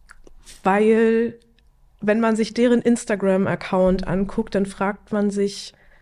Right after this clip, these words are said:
wer da die Potenziale liegen lässt. Man hat keine Ahnung wie viel, zwölftausend Läden, glaub ich, in Deutschland mit im Schnitt zehntausend Produkten, wovon ganz, ganz viel Eigenmarke ist,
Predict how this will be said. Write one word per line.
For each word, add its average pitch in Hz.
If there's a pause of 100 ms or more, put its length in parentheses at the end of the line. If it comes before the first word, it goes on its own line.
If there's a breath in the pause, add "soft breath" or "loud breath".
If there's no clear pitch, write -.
(200 soft breath)
wer 208
da 208
die 202
Potenziale 208
liegen 185
lässt. 180
Man 180
hat 190 (760 loud breath)
keine 208
Ahnung 220
wie 220
viel, -
zwölftausend 220
Läden, 233
glaub 226
ich, 226
in 208
Deutschland 226
mit 214
im 208
Schnitt 220
zehntausend 220
Produkten, 220
wovon 208
ganz, 220
ganz 220
viel 214
Eigenmarke 196
ist, -